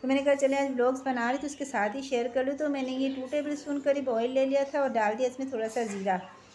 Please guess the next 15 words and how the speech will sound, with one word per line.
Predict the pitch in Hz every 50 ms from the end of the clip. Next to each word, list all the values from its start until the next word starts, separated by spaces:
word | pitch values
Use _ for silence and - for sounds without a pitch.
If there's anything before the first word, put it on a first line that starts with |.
| - - - - - - - -
तो | 262 254
ज़ीरा | 240 233 262 262 277 277
हल्का | 277 269 269 285
सा | 285 285 320 277
भून | 262 226 233 254 262
गया, | 269 285 285
तो | 277 294 294
फिर | 294 285 285 254
मैंने | 254 254 254 254 262 262 262
इसमें | 247 247 247 - - 254 254 262 269 - - - - - - - - - - - - - - - - - - - - - - - - - - - - - - - - - - - - - - - - - - - - - - - - - - - - - - - 330 349 349 - - 285 285 - - - - - - - - - - 262 - 269 269 - - - - - - - - -
ऐड | 233 254 262 262 -
कर | 277 262 262
दिया | 262 269 269 262 269
था | 285 294 277
chicken। | 285 - 240 233 - 226 220 196 170